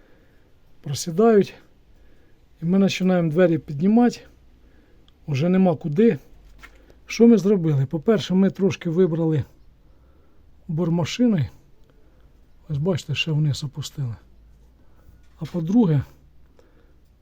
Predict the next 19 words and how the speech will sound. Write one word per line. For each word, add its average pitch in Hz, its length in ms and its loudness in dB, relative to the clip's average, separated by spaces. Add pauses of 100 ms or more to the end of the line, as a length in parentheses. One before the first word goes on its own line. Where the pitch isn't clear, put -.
(120)
ось 165 140 -6
до 170 200 -4
ця 170 200 -6
лінь-, 240 360 2
е, 156 340 -6 (260)
оцей 165 280 -6
кутник, 185 460 -6
він 170 260 -6
внизу 165 340 -4
теж 135 240 -6
є. 131 180 -4 (1500)
Він 208 460 -2
як 175 240 -8
ограничитель 170 720 -2
іде. 139 300 -6 (880)
Тобто 185 300 -4
ви 196 120 2
приподняли, 208 720 0 (1200)
і 190 220 -4